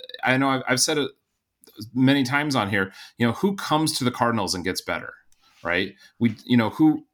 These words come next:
who's a, a, you know, major league player that comes into the Cardinals system and then you see them really blossom, really develop, really take another step? We don't see it that often.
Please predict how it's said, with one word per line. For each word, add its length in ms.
who's 440
a, 400
a, 260
you 80
know, 60
major 300
league 160
player 340
that 140
comes 240
into 160
the 80
Cardinals 420
system 380
and 100
then 80
you 80
see 160
them 180
really 200
blossom, 640
really 220
develop, 400
really 200
take 200
another 220
step? 300
We 80
don't 160
see 160
it 100
that 160
often. 300